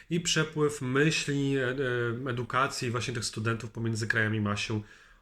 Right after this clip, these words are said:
odbywać. To zresztą ciekawa deklaracja, biorąc pod uwagę, że od niedawna, e, naukowcy chińskiego pochodzenia ze Stanów Zjednoczonych zaczęli wracać do Chin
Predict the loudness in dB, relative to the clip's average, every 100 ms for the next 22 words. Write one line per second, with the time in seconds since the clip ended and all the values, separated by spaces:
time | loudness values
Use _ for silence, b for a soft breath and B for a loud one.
0 | B -2 -2 2 2 2 -2 -4 2 2
1 | 2 2 2 2 0 0 0 0 0 0
2 | 0 -2 -4 -4 -2 0 0 0 -2 -2
3 | 2 0 2 0 0 B B B -12 -2
4 | 2 2 2 2 4 2 2 2 2 0
5 | -4 0 2 0 -2 -6 -4 -4 -4 -2
6 | -2 0 0 2 2 2 0 0 2 0
7 | 0 -2 -2 -2 0 -2 0 0 0 2
8 | 2 4 0 -2 -4 -2 -2 -2 -2 -2